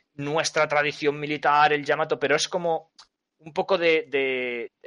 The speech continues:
también hay como una parte de, de contraposición o incluso de,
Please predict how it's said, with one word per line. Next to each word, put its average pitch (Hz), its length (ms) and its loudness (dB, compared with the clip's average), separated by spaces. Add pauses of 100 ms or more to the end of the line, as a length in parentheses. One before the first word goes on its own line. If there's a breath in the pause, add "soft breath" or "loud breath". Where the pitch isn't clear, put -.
también 165 240 0
hay 180 80 4
como 170 160 -4
una 165 140 0
parte 170 320 -2
de, 147 160 0
de 143 160 -2
contraposición 143 760 -2
o 170 40 -4
incluso 147 380 -4
de, 127 420 -4